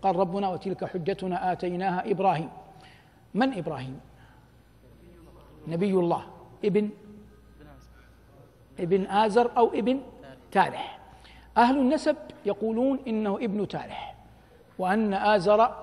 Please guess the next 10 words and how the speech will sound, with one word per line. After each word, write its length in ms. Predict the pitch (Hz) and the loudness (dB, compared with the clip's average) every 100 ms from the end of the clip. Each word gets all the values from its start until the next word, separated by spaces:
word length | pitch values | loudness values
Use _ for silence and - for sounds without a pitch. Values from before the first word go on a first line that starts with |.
| - - - - - - | -16 -18 -20 -20 -20 -2
عمه، 340 | 185 190 143 - - - - - - - - - | 0 0 -2 -10 -18 -20 -20 -20 -20 -20 -20 -18
وظاهر 640 | - 185 190 269 220 254 | -4 0 6 8 8 4
القرآن 500 | 247 262 269 254 277 | 2 2 6 8 8
أن 340 | 269 - 220 214 | 6 -2 -2 0
آزر 640 | - 233 202 233 269 - - - - - - - - - | 4 6 6 6 4 0 -14 -18 -20 -20 -20 -20 -14 0
أبوه، 300 | 214 240 - - - - - - - - - - _ - - | 2 2 -2 -10 -20 -20 -20 -20 -20 -20 -20 -20 _ -20 -14
والراجح 540 | 185 196 196 269 262 220 | -6 0 4 4 2 -2
قول 460 | 247 233 214 214 - - - - - - _ - | 2 2 4 -2 -4 -14 -20 -20 -20 -20 _ -8
أنه 420 | 202 202 175 135 | -4 -2 -2 -4
آزر، 180 | 127 - | -8 -16